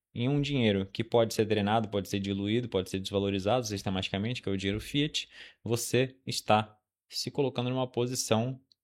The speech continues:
passiva de que você aceita essa drenagem, você aceita ser roubado. Portanto, todos os ativos essenciais são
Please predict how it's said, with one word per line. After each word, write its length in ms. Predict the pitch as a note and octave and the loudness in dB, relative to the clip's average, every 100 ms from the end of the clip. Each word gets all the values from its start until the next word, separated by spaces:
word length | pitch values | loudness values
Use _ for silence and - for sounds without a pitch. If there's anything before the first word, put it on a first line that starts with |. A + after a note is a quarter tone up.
| _ _ _ _ _ _ | _ _ _ _ _ _
passiva 580 | D#3 D#3 - D3+ D#3 D#3+ - | 2 2 4 4 4 -2 -4
de 240 | A#2 A#2 C3+ | -4 -2 -2
que 560 | - D3 E3 F3 F3 _ _ _ | -2 0 0 0 -4 _ _ _
você 260 | B2+ - | -6 0
aceita 460 | F3+ - E3 E3 A2 | 0 4 4 6 2
essa 160 | - | 0
drenagem, 560 | G#2 F#2+ F#2+ E2 E2+ F#2+ | 0 2 0 -2 -6 -8
você 240 | G#2 - | -8 -4
aceita 400 | A2 - B2+ C#3 | -2 2 2 2
ser 140 | G#2 G#2+ | -2 -2
roubado. 480 | G2 F#2+ F2 - - _ - - - _ _ _ _ _ - | -2 0 -2 -4 -10 _ -20 -20 -20 _ _ _ _ _ -4
Portanto, 680 | B2+ - C3 C#3+ C#3+ D3+ - _ _ _ _ - _ _ _ _ _ _ _ _ | -4 2 4 4 4 -2 -2 _ _ _ _ -20 _ _ _ _ _ _ _ _
todos 420 | D#3+ F#3+ G#3+ G#3 | 6 8 8 4
os 140 | F3+ E3 | 4 4
ativos 720 | D#3 - C#3+ C#3+ B2+ A#2 - | 4 6 6 4 2 0 -2
essenciais 800 | B2+ - A#2+ - B2+ C#3+ D3+ - | -2 -2 -2 4 6 6 4 0
são 580 | - C#3 D3+ D#3 C#3+ | 0 0 2 0 -2